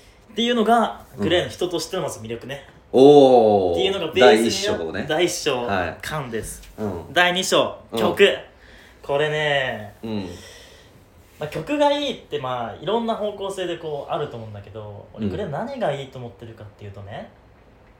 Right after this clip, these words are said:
Speaker 1: その、そのアーティストが得意な曲調ってあると思ってるの。
Speaker 2: あるやろうね。
Speaker 1: うん。例えば、
Speaker 2: うん。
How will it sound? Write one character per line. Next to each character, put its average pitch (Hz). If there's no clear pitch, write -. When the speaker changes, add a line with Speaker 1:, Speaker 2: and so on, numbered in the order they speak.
Speaker 1:
そ -
の、 143
そ -
の 277
ア 294
ー 294
テ 190
ィ -
ス -
ト 139
が 120
得 -
意 165
な 123
曲 190
調 254
っ 254
て -
あ 233
る 175
と -
思 117
っ 113
て -
る 95
の。 92
Speaker 2:
あ 113
る 98
や 82
ろ 78
う -
ね。 127
Speaker 1:
う 117
ん。 175
例 254
え 233
ば、 147
Speaker 2:
う 101
ん。 92